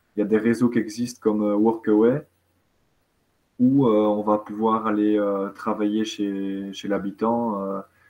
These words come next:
et donc, en général, tu travailles et t'es logé, nourri derrière. Et donc là, il y a un tas de projets super sympas aussi, euh, que ce soit en permaculture, en construction, en autoconstruction,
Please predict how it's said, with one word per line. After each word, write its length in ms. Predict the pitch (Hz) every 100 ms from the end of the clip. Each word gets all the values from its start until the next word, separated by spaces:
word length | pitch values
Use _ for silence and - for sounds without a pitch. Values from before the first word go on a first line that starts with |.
| _ -
et 60 |
donc, 180 | 98 95
en 140 | 101 98
général, 440 | 104 104 107 107
tu 120 | -
travailles 500 | - 104 104 107 110
et 60 | 104
t'es 140 | -
logé, 360 | 98 95 101 107
nourri 320 | 104 104 107
derrière. 540 | 98 98 110 127 143 _ _ _ _ _ _ _ _ _ -
Et 60 | 98
donc 220 | 101 120
là, 60 |
il 60 | 113
y 40 |
a 40 | 104
un 40 |
tas 180 | 92 113
de 60 | 110
projets 300 | - 107 107
super 280 | - 110 -
sympas 240 | 104 101
aussi, 500 | 101 98 - 110 110
euh, 400 | 104 95 95 92 92
que 80 | 101
ce 80 | -
soit 200 | 101 98
en 640 | 95 92 92 90 92 90
permaculture, 880 | - 101 95 - - - 101 101 104
en 140 | 92
construction, 880 | 90 95 - - - - 98 101 104
en 140 | 95 98
autoconstruction, 920 | 104 104 - 95 _ 92 - 95